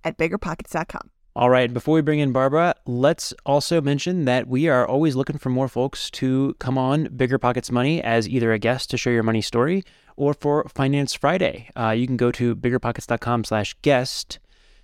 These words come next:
Speaker 2: to apply for, uh, to be a guest on the show, or you can go to bigger pockets dot com slash finance review. Uh,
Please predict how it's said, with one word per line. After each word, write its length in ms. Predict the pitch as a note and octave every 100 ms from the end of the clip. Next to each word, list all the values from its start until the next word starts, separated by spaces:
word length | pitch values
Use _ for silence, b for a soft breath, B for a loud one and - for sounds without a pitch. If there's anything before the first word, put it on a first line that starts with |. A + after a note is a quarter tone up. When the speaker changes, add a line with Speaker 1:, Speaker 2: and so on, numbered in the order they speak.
| -
Speaker 2:
to 120 | A#2
apply 400 | A2+ A#2+ A#2 A2+
for, 580 | - A2 A2+ A2 A2 G2+ _ _ -
uh, 240 | A2+ G#2
to 100 | G#2
be 120 | A2 A#2+
a 20 |
guest 240 | A2+ -
on 40 | -
the 40 |
show, 240 | - D#3+ G3
or 180 | C3
you 80 | C#3
can 80 | C#3
go 80 | C3+
to 60 |
bigger 180 | A#2+ B2+
pockets 280 | B2 B2 -
dot 120 | A#2
com 320 | - A#2+ A#2 A2 _ -
slash 420 | - A#2 A2 -
finance 560 | - C3+ C3+ C3 B2 -
review. 420 | A2 G2+ F2 B1+ - - _ _
Uh, 120 | B2